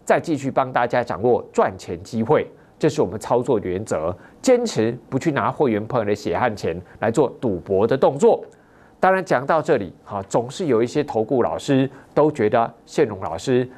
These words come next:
你这样太保守了啦。因为当一个投顾老师，大家也知道，我们坐在这边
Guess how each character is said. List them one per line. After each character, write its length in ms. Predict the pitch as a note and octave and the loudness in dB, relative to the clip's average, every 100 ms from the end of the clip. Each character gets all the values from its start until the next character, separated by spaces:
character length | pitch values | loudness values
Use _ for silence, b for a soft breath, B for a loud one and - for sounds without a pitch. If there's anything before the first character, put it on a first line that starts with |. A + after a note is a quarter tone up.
| B | B
你 140 | F3 F#3+ | -2 0
这 160 | C#4+ | 2
样 120 | C#4 A#3 - | 2 0 -10
太 180 | - A3 | -2 -2
保 300 | - F#3 D#3+ | 2 2 2
守 220 | E3+ G2 | 0 -2
了 120 | F2 | 0
啦。 240 | G2+ F#2 - - B B B | -2 -2 -6 -18 B B B
因 120 | - D4 | 0 4
为 200 | D#4 A3 - | 4 2 0
当 200 | B3+ B3+ | -2 0
一 40 | |
个 100 | A3 | -2
投 200 | - D3+ | 0 0
顾 160 | E3+ F3+ | 0 2
老 140 | G2+ | 2
师， 300 | F#2+ C3 C3 C3 | 0 -2 -2 -2
大 120 | D#3 | -2
家 160 | B2+ C#3 | 2 2
也 140 | A2+ | 0
知 180 | F2 A#2+ | -4 -2
道， 220 | A#2 A#2 - _ _ | 2 2 0 _ _
我 80 | C#3 | -4
们 120 | A#2+ C#3+ | -2 0
坐 180 | G#3+ D3+ | 2 2
在 160 | D3+ | 2
这 140 | C3+ B2+ | 0 -2
边 320 | - B2+ C3 | 2 2 0